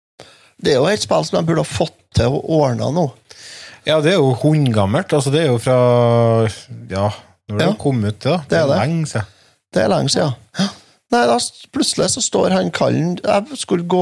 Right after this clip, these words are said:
Speaker 1: ned en sånn lang trapp i en sånn steinborg ganske tidlig i spillet her.
Speaker 2: Mhm.
Speaker 1: Så gikk han, så i stedet for å gå ned trappa, så gikk han bent ut i løslufta.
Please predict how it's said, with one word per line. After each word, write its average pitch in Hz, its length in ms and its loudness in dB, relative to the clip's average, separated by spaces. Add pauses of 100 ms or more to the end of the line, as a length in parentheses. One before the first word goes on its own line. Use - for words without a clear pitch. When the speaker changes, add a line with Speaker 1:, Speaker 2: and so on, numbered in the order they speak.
(140)
Speaker 1:
ned 123 160 0
en 165 80 -2
sånn 160 160 -2
lang 151 260 0
trapp - 400 -6
i 214 80 2
en 202 80 -2
sånn 165 400 -2
steinborg 151 800 -2
ganske 190 340 -2
tidlig 139 280 0
i - 20 -14
spillet 185 300 0
her. - 80 -10 (140)
Speaker 2:
Mhm. 135 260 -2 (720)
Speaker 1:
Så - 160 -2
gikk 180 260 -2
han, 214 160 0
så 254 80 -6
i 254 60 -2
stedet 175 240 0
for 196 80 2
å 180 80 -2
gå 175 100 2
ned 165 200 0
trappa, 156 300 -2
så 233 120 -4
gikk 165 160 -2
han 170 100 -2
bent 170 300 -2
ut 160 160 0
i 180 80 0
løslufta. 139 460 0